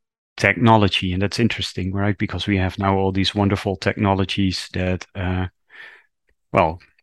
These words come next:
constitute different conversational ecologies to have interactions with each other, right? So we have, uh, WhatsApp, you have email, you have Facebook, you have Tumblr. I don't know. I'm, I'm, I'm far from an expert,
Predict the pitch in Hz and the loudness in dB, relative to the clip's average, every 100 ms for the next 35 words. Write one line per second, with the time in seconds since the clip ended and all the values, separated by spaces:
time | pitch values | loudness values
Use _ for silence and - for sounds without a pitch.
0 | _ 98 98 - 104 101 87 107 - 98 | _ 0 0 -2 0 0 2 0 2 0
1 | 95 - _ - 101 - 98 107 98 - | -2 -6 _ -2 0 0 0 2 2 2
2 | 98 95 - _ _ 110 95 - 110 101 | 2 0 -4 _ _ -2 -2 4 4 4
3 | - 104 95 - - - _ - - - | 2 0 0 -2 -8 -16 _ -20 -20 -20
4 | _ - 101 92 87 - - _ _ _ | _ 0 2 2 -2 -10 -20 _ _ _
5 | _ 110 98 110 104 - 104 - 98 104 | _ -2 2 4 4 2 -2 -2 -4 -4
6 | - 90 87 98 110 - 90 87 85 90 | -4 -4 -2 2 2 2 -2 -2 -4 -4
7 | - 87 87 90 92 - 92 95 - 101 | -8 -8 -6 -6 -8 -8 -4 -4 -2 0
8 | 101 92 - 90 87 - 98 95 92 92 | 0 0 -6 -8 -8 -4 0 0 0 0
9 | 92 90 90 85 87 87 - - - - | 0 -2 -4 -4 -6 -8 -14 -18 -18 -18
10 | - - 104 95 - 98 87 87 87 - | -20 -4 0 0 -2 -6 -6 -8 -10 -12
11 | 147 113 - 101 95 92 92 90 90 87 | -16 -16 -2 2 2 2 0 -2 -4 -6
12 | 87 85 87 92 95 95 95 98 92 92 | -6 -6 -4 -6 -4 -4 -2 -4 -2 -4
13 | 95 - - - - - 98 92 - 95 | -4 -12 -20 -20 -18 2 4 4 0 0
14 | 95 95 - - 98 92 | 0 -2 -6 -6 -4 -4